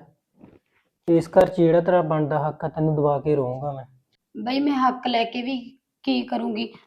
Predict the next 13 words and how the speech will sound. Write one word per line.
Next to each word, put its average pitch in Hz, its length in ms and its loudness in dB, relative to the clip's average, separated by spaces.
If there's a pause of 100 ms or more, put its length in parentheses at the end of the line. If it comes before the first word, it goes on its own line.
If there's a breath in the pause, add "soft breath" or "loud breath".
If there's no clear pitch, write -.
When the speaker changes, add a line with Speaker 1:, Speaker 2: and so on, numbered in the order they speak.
(120)
Speaker 2:
ਨਾਲੇ 254 180 2
ਪ੍ਰਗਟ 240 420 2
ਕਿਹੜਾ 247 320 0
ਮੈਨੂੰ 262 300 2
ਆਪਦੇ 233 200 0
ਘਰ 254 280 2
ਵਾਲੀ 233 180 2
ਮੰਨਦਾ 208 440 -4
ਗਾ। - 160 -14 (680)
Speaker 1:
ਉਹ 180 80 0
ਕੋਈ 175 340 6
ਗੱਲ 151 220 2
ਨਹੀਂ, 151 180 -4